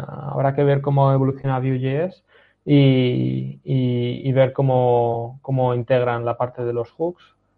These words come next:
y, y demás. Y bueno, le están dando bastante caña al testing, por ejemplo, eh, dado que Vue y React, eh, están alineados en ese sentido y es que usan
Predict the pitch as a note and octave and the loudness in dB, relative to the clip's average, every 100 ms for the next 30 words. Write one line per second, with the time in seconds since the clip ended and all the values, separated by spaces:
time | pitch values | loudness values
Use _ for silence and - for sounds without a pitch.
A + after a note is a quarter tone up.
0 | _ - C3 B2 A#2+ A#2+ A2+ A2+ A2 _ | _ -6 -2 0 0 -2 -2 -4 -10 _
1 | _ _ _ _ _ _ _ C#3 C#3 F#3 | _ _ _ _ _ _ _ 4 6 6
2 | B2+ - C#3+ D3 C#3+ C#3 C3+ C3 C3+ C3+ | 4 2 2 6 6 6 6 2 -2 -2
3 | C3 C3+ B2 A#2 D#3 - C#3 C3 B2+ F3 | -4 -4 -4 -4 -6 -6 -6 -6 -4 -6
4 | D#3 D#3 G3+ - C3+ B2 A#2+ A#2+ A#2+ B2 | -4 -4 -6 -8 -2 0 2 0 0 0
5 | B2 A#2+ C3 C3 B2+ C#3 C#3+ - - C#3 | 2 2 0 0 2 2 0 -6 -6 0
6 | B2+ B2 B2 A#2+ A#2 A#2 B2 - C3+ - | 2 4 4 4 2 0 -6 -16 -12 0
7 | C3 C3 C3 B2+ B2+ B2+ B2 B2 B2 B2+ | 4 4 4 2 2 0 0 0 0 -2
8 | C3+ - - A#2+ A#2 D3 C#3+ B2 A#2+ B2+ | -4 -8 -6 -6 -2 0 2 0 -2 -6
9 | B2 C3+ B2+ | -6 -4 -6